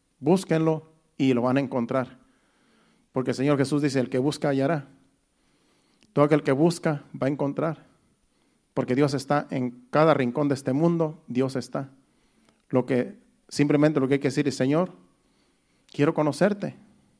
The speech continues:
quiero saber quién eres, dónde estás, háblame". Y Dios de un modo u otro les va a hablar a esas vidas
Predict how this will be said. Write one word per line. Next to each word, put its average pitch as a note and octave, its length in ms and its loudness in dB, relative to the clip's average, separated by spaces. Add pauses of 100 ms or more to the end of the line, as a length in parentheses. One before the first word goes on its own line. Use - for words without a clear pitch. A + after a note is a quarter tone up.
(540)
quiero D#3+ 220 4
saber E3 260 2
quién E3 180 0
eres, - 420 -2 (340)
dónde E3 240 0
estás, E3 520 -4 (340)
háblame". D#3 520 4 (540)
Y C3+ 140 2
Dios F#3+ 300 2
de F#3+ 80 2
un F3 40 2
modo E3+ 180 4
u F3+ 40 6
otro E3+ 180 0
les B2+ 100 0
va C3+ 40 0
a C#3+ 40 2
hablar C3+ 180 0
a C3+ 40 -4
esas B2 220 -8
vidas A#2 400 -10